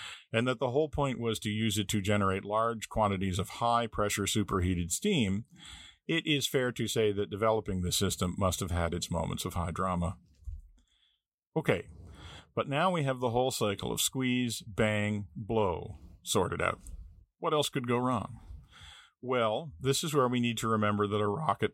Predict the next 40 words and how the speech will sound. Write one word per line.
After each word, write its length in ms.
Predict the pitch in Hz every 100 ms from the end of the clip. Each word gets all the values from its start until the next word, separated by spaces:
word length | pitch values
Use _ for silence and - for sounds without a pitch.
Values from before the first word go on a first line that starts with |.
| -
is 140 | 101
a 60 | 110
lot 260 | 98 92
more 220 | 104 95 92
than 140 | 92
just 220 | 87 -
a 40 | 104
motor. 540 | 110 123 110 - - - _ - - -
Even 220 | 170 175
if 80 | 131
it 140 | 107
goes 340 | 123 135 143
to 100 | -
space, 440 | 92 - 82 87 -
it's 180 | 110 -
a 60 |
lot 260 | 120 113 101
more 500 | 104 117 92 92 107 107
than 160 | 104
actually 360 | 101 95 - 95
just 260 | 95 -
a 40 | -
spacecraft, 640 | - 135 139 - 85 82
because 360 | - 101 131 120
in 120 | 113
point 260 | - 147 143
of 80 | 117
fact, 400 | 85 - - - - - - -
rockets 400 | 110 120 110 -
spend 320 | - 107 101
a 40 |
very 260 | 98 151 160
important 420 | 110 147 147 104
phase 320 | - 101 95
of 80 | 98
their 160 | 104 101
lives 380 | 101 101 98
being 400 | - 107 107 110 -
an 140 | 127
aircraft, 640 | 151 196 - - - -